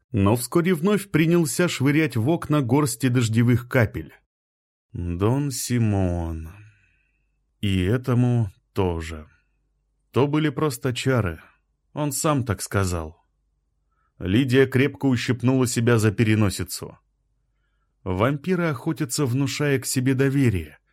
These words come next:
отчего ещё человек среди ночи пойдёт в тёмный переулок с тем, кто совершенно ему не знаком? Но щемящая, сдавливающая грудь тоска, охватившая её,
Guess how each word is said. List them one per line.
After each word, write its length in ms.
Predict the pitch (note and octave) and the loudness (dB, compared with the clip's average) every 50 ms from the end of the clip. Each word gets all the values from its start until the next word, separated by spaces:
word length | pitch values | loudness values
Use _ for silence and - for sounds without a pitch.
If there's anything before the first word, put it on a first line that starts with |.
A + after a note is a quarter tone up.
| _ _ _ _ _ _ _ - | _ _ _ _ _ _ _ -6
отчего 480 | D#3+ D#3+ - - - G3 F#3+ G3 G3 E3 | -6 -4 -4 -4 -2 0 2 4 4 4
ещё 300 | C3+ B2 - - C3 A#2 | 4 2 2 0 -2 -2
человек 500 | - - C#3 C3+ C3+ C#3 D3+ E3+ D3+ A#2 | 0 0 2 2 2 2 2 0 -2 -2
среди 380 | - - A#2 A#2+ A#2 B2 B2+ | -4 -2 0 2 2 2 2
ночи 480 | B2 D3+ E3 D#3+ - - G#2 F2 - - - - _ _ | 2 2 0 -2 -2 -2 -2 -4 -4 -6 -12 -20 _ _
пойдёт 380 | - C3+ C#3 C3+ C3 C#3+ C3 | 2 2 2 4 2 0 -2
в 100 | - - | -4 -6
тёмный 380 | - D#3 E3 D#3+ D3 C#3+ C3+ B2+ | -2 0 2 2 2 2 0 0
переулок 540 | B2 B2 C3+ B2+ C#3 C#3+ C#3+ C#3 B2+ A#2 - | 0 2 2 2 4 4 2 2 0 0 -2
с 120 | - - | -6 -8
тем, 440 | - - F3 F3 D#3 C#3 B2+ - _ _ - | -4 -2 0 0 0 0 -4 -8 _ _ -20
кто 200 | - - C#3+ C#3 | -6 -2 -2 -2
совершенно 760 | B2+ - C#3+ C#3 C#3 C#3+ B2 A#2 - - F3 D#3+ D#3 D3+ D3+ | 0 0 0 2 2 0 0 -2 -2 -2 -2 0 0 2 2
ему 260 | D3+ D3+ D3+ D3+ D#3 | 2 2 2 2 2
не 120 | D3+ D3 | 2 0
знаком? 600 | C3 A#2+ C#3 C#3+ C3+ - - A2+ F#2+ E2 D2+ - - _ _ _ _ _ _ _ _ _ _ _ _ _ _ _ _ _ _ _ _ _ _ | 0 0 0 -2 -2 -2 0 0 -2 -2 -4 -8 -14 _ _ _ _ _ _ _ _ _ _ _ _ _ _ _ _ _ _ _ _ _ _
Но 320 | F#2+ F#2 F#2+ G2 A#2 D3 | -2 0 2 4 4 4
щемящая, 760 | C#3+ A#2+ - F3+ E3+ F3+ G3 F#3+ F#3 - - C#3 C#3 C#3+ C#3 | 2 0 0 0 2 2 2 0 -2 -2 -2 0 4 4 4
сдавливающая 960 | A#2+ G2+ G2+ C3 C#3+ D#3 C#3 C3 B2+ A#2+ B2+ B2+ B2 A2+ - - - B2 A#2+ | 4 4 4 2 2 4 2 0 0 2 2 2 2 0 0 0 0 2 2
грудь 320 | A#2 G#2+ A#2+ B2+ A#2 B2 - | 2 2 2 0 0 0 0
тоска, 640 | - G2+ F#2+ - - - B2 C3 D3 D3+ C3 A#2 - | 0 0 0 0 -2 -2 0 0 0 0 -4 -8 -10
охватившая 760 | - - - - B2+ B2+ B2 B2 C3 C3 A#2 - - - B2 | -10 -8 -4 0 0 2 2 2 0 0 0 -2 -2 0 0
её, 520 | B2 A#2+ A#2+ A#2+ A#2 A#2 A#2+ A#2+ A#2 A#2 | 2 4 4 4 4 4 4 2 0 -2